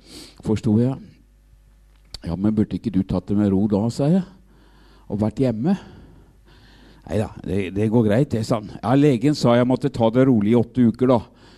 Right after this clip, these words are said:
Eh, men da er det full fart", sa han. Ja, men, <laughs> og så holdt han jo på en halvtime med oss da,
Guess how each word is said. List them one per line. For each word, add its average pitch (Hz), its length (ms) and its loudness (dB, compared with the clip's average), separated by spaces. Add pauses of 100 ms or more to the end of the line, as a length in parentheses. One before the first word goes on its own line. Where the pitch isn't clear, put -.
(500)
Eh, 120 340 0
men 127 160 2
da 120 160 6
er 160 140 0
det 147 80 0
full 123 180 4
fart", 98 240 -2
sa 98 100 0
han. 95 80 -8 (300)
Ja, 104 240 0
men, 127 160 2 (460)
<laughs> - 480 -20
og 123 120 0
så 135 140 2
holdt 113 220 0
han 139 100 2
jo - 80 -2
på 123 100 2
en 127 140 0
halvtime 113 480 0
med 135 80 4
oss 127 240 2
da, 80 80 -2